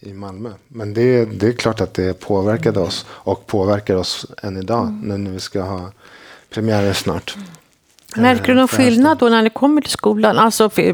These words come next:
Speaker 2: rent, alltså den, ja, mentala nivån, liksom.
Speaker 1: Ehm,
Speaker 2: I oros-
Speaker 1: ja, absolut.
Speaker 2: tid.
Speaker 1: Alltså,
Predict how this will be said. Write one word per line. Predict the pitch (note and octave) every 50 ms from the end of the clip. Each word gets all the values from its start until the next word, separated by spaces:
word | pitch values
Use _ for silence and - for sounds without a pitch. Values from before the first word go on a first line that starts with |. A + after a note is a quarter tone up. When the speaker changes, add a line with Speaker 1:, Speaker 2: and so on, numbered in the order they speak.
| - G#3 - - A3+ A3+ F#3+
Speaker 2:
rent, | F#3+ A3 G#3+ G3 G3 - - - - - _ _ - - -
alltså | F#3 F#3 - - F3+
den, | F#3 G3+ G3+ F#3+ G3 F#3 - _ - - - - -
ja, | - F#3 D#3+ D#3 - - _ _ _ _ - - - - - - - - _ _ _ _ _ _ _ _ _
mentala | - G3+ G#3 G3+ - G#3 G#3 G#3 G#3 G#3
nivån, | G#3+ G#3+ G#3 A3 F3+ - - F3
liksom. | F3+ - - - - - - D3+ - - - _ - -
Speaker 1:
Ehm, | C#3+ A#2+ A#2+ A#2 A2 A2 A2 G#2+ G#2+ - - - -
Speaker 2:
I | - F#3 F#3 -
oros- | G3 F#3+ F3+ F3 F3 F3+ - - - - G3
Speaker 1:
ja, | D#3+ C3+ D3+ C#3+ B2+ B2 A#2+
absolut. | A#2 - - - - A2+ A#2+ C#3+ E3+ D#3 A#2+
Speaker 2:
tid. | - G3+ F3+
Speaker 1:
Alltså, | A2 G#2+ - - B2+ A2+ A2 A2